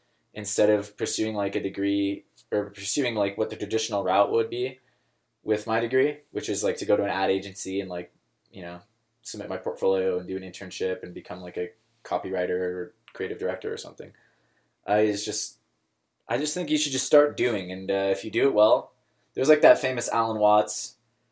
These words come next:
fucking thing where he's just like, "If you just start doing something, that's what you need to do. That's what you would, if the money was no object, just do it.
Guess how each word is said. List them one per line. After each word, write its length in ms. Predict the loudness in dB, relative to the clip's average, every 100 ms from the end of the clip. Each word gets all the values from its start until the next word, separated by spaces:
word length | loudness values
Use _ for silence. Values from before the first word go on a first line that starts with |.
| _ _ 0
fucking 340 | 0 0 -4
thing 240 | -2 -2
where 100 | -4
he's 120 | -6 -4
just 200 | -4 0
like, 240 | 0 -2
"If 100 | -10
you 60 | -6
just 160 | -4
start 280 | 2 4 4
doing 240 | 2 -2 -2
something, 480 | -4 -2 -2 -4 -12 _
that's 240 | 2 2
what 100 | 0
you 60 | -4
need 160 | -6 -6
to 40 |
do. 200 | -2 0
That's 220 | 0 -2
what 100 | -4
you 80 | -4
would, 160 | -6 -6
if 140 | -10 -6
the 180 | -6 0
money 240 | 4 4
was 140 | 4 2
no 120 | 2
object, 480 | 4 4 0 -6 -10
just 260 | -10 -4
do 200 | 2 8
it. 320 | 8 6 0